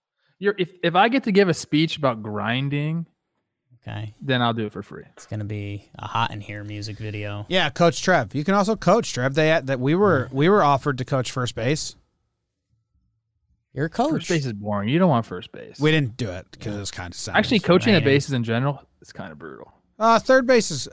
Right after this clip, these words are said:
Speaker 3: uh, cool because you can die at any point if there's a righty up. Like, um,
Speaker 1: Yeah, so that's cool.
Speaker 3: yeah, and then you get
Speaker 1: Perch.
Speaker 3: high fives when they hit home runs.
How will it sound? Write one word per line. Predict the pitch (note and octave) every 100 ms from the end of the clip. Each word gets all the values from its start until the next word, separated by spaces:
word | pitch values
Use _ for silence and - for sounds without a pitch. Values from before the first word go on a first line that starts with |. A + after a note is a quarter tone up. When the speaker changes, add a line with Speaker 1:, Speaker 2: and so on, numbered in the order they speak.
| -
Speaker 3:
uh, | C#3 C3 B2 A#2
cool | - D#3+
because | D3 C3+ B2
you | A2+
can | A#2+
die | B2 B2 C3
at |
any | B2+ B2+
point | B2 B2 B2+ A#2+
if |
there's | - A#2+ A2+
a |
righty | A2+ A2+ A2+ A2+
up. | A2+ - _ _ _ _ _ -
Like, | A2 G#2+ A#2+
um, | A2 G#2+ G#2 G#2 -
Speaker 1:
Yeah, | B2 B2 C3 -
so | - C3+
that's | C#3
cool. | - F#2+ G#2 - _ _
Speaker 3:
yeah, | A2 G#2+ G2+ _
and | A#2 A#2+
then | B2
you | A#2
get | A#2+
Speaker 1:
Perch. | A2+
Speaker 3:
high | B2
fives | - A#2 A#2
when | A#2
they | A2
hit | A2
home | A2 A2
runs. | G#2 B2 -